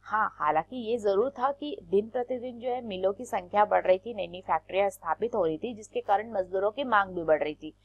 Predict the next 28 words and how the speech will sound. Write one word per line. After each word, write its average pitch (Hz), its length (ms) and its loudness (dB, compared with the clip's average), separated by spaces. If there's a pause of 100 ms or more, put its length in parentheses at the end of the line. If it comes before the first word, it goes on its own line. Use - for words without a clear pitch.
(320)
लेकिन 214 520 4 (180)
हमेशा 202 600 -2
से - 200 -6
ये 254 480 -2
problem 220 380 4
हमेशा 190 340 -2
रही 185 260 0
है 202 180 0 (380)
कि 285 220 -6 (120)
रोजगार, 185 840 4
जितने 185 440 -4
लोगों 226 260 4
को 202 300 -2
employment 185 640 0
चाहिए, 175 540 -2 (300)
उसके 330 340 -4
मुकाबले 202 640 4
जो 214 180 4
है 196 320 0
इतनी 226 340 -8
ज़्यादा 214 360 4 (100)
employment 185 560 -2
generate 185 440 2
नहीं 247 240 -2
हो 202 100 2
पा 151 200 4
रही 151 180 -2
थी। 147 220 -16